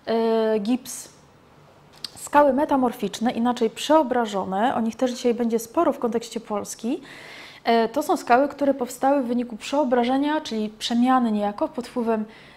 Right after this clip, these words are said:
e, dużego ciśnienia, jakichś skał, e, nadległych, e, i wysokiej temperatury. I na przykład z wapieni powstają w wyniku metamorfizmu, e, marmury, tak? Także to też,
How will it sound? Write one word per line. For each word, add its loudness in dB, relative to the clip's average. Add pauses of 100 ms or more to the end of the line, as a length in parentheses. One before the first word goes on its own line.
(120)
e, 0
dużego 0
ciśnienia, -2
jakichś -8
skał, 2
e, 0
nadległych, 0 (440)
e, 0
i 0
wysokiej -2
temperatury. -4 (240)
I 0
na 2
przykład 0
z -8
wapieni 0
powstają -4
w -4
wyniku -6
metamorfizmu, -2 (380)
e, 0
marmury, 0 (400)
tak? -2
Także -6
to -2
też, -4